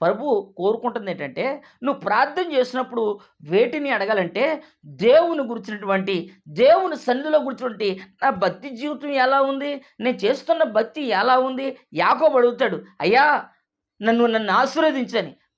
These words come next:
పేరుకు మోసగాడు, జీవితం కూడా మోసంతోనే బతికింది. దేవుడు అంటాడు, "నేను నిన్ను ఆశీర్వదించడం టైం అయిపోతుంది, నేను వెళ్ళిపోతాను, వెళ్ళిపోవాలి, నేను వెళ్ళిపోవాలి" అని అంటే, "అయ్యా, నువ్వు నన్ను ఆశీర్వదించు, నువ్వు నన్ను ఆశీర్వదించు, ఇంత ఆస్తి ఐశ్వర్యం నాకున్నా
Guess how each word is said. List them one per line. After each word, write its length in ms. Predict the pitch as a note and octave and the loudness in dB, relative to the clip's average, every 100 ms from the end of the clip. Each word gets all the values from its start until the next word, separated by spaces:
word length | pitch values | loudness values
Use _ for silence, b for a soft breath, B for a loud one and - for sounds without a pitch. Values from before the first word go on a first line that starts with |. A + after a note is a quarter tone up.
| - | -2
పేరుకు 360 | A#3+ E4 E4+ D#4+ | 4 4 4 -2
మోసగాడు, 520 | C#4 C#4+ D4 D4 D4 | -2 -2 0 0 0
జీవితం 460 | C4+ C4+ D#4+ D#4+ D4 | -2 -4 -4 -6 0
కూడా 180 | C#4 D4 | 2 2
మోసంతోనే 640 | C4 C#4+ D4+ D#4 C4+ C#4 | 2 0 -2 -4 0 2
బతికింది. 520 | C4 A#3+ G3 G3+ C#3+ b b | 2 0 -2 -8 -8 b b
దేవుడు 300 | D3+ A3 C4+ | 2 4 4
అంటాడు, 520 | A#3+ F#3+ A3+ C4 C#4 B3+ B - | 2 -2 0 2 0 -2 B -4
"నేను 180 | G#3 | -4
నిన్ను 180 | G3+ F#3+ | -2 0
ఆశీర్వదించడం 500 | G#3 B3 B3 A3+ A3 | 0 2 0 0 -4
టైం 160 | G#3 A3+ | 0 2
అయిపోతుంది, 400 | A#3+ A#3+ A3+ A3 | 2 0 -4 -6
నేను 60 | |
వెళ్ళిపోతాను, 640 | G3+ G#3 A3 A3+ G#3+ D#3 D3+ b b | -4 -2 0 0 0 -4 -6 b b
వెళ్ళిపోవాలి, 500 | E3+ B3+ D#4 D4 C#4+ | 0 2 4 4 4
నేను 140 | C4+ A#3+ | 2 0
వెళ్ళిపోవాలి" 520 | B3 C#4 D4 C#4 B3+ | -2 0 2 4 2
అని 100 | A3 | -2
అంటే, 440 | G#3+ G3+ F#3+ E3 B - | -6 -2 -2 -2 B -6
"అయ్యా, 300 | E3 D#3+ D#3 _ | 0 0 -2 _
నువ్వు 160 | D#3 D#3+ | -8 -4
నన్ను 240 | D#3+ D#3 C#3+ | -2 -2 -6
ఆశీర్వదించు, 560 | B2+ C3 B2 A#2 - - _ - | -8 -10 -12 -14 -20 -20 _ -6
నువ్వు 120 | G#3+ | -2
నన్ను 220 | G3 F3+ | -2 0
ఆశీర్వదించు, 560 | F#3 F#3+ F3 - C#3 b b | -2 -2 -8 -8 -12 b b
ఇంత 240 | G#3 C4 C#4 | -6 -4 -4
ఆస్తి 580 | A3+ C#4 F4 - F#4+ | 0 0 -2 -4 -4
ఐశ్వర్యం 580 | F4+ C4+ C4 D4 D#4 D#4 | -2 -2 -4 -2 -2 0
నాకున్నా 480 | C#4 - D#3+ D#3+ | -4 -4 -8 0